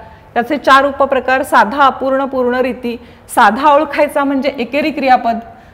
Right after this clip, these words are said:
म्हणजे नक्की शंभर टक्के तो साधा काळ आहे. जेव्हा दुहेरी क्रियापद असतं तेव्हा त आहे.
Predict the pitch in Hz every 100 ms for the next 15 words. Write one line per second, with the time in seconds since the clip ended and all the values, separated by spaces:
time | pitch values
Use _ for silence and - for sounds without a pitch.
0 | - 220 254 247 233 285 294 254 247 311
1 | 285 277 269 285 285 202 285 294 277 226
2 | 220 233 - - - - 190 233 247 330
3 | 311 277 320 330 311 285 269 262 226 226
4 | 208 220 - - - 254 269 - 311 349
5 | 233 196